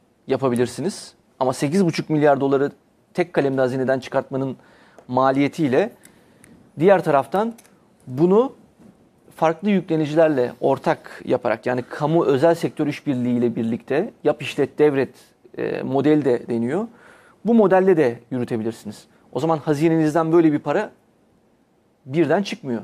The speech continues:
Yani bütün hazinenizi kitleyecek belki. Diğer yatırımlarda bir araya getirdiğinizde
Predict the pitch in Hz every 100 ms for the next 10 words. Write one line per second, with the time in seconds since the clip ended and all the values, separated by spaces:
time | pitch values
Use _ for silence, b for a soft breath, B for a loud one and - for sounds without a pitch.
0 | - 120 131 120 127 202 202 - - 147
1 | 147 165 165 185 - - 160 185 190 139
2 | 123 127 160 156 156 160 156 160 139 -
3 | 151 151 - 139 156 151 151 147 165 214
4 | 165